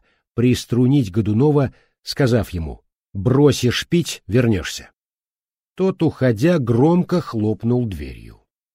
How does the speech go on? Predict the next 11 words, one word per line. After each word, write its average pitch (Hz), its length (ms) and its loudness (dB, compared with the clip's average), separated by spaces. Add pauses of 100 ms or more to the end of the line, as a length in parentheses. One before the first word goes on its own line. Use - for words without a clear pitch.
(640)
Тут 233 220 2
же 175 200 -2
злые 185 440 2
языки 165 720 0
стали 170 340 0
распространять 147 840 0
слухи, 165 480 -2
будто 139 440 0
Барышников 143 840 0
прогнал 131 500 2
Годунова 131 640 4